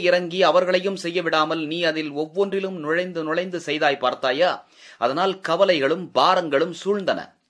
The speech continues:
எப்பொழுதும் ஒன்று தெரிந்து கொள், பொறுப்புகளை ஏற்றுக்கொள்ளும் பொழுது அதை பாரமாக கருதாமல்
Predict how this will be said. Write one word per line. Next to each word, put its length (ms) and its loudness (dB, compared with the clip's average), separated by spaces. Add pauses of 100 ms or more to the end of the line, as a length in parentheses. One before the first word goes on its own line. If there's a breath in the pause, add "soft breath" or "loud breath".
(540)
எப்பொழுதும் 500 6
ஒன்று 260 6
தெரிந்து 300 0
கொள், 240 2
பொறுப்புகளை 640 4
ஏற்றுக்கொள்ளும் 600 0
பொழுது 320 0
அதை 220 6
பாரமாக 680 4
கருதாமல் 560 4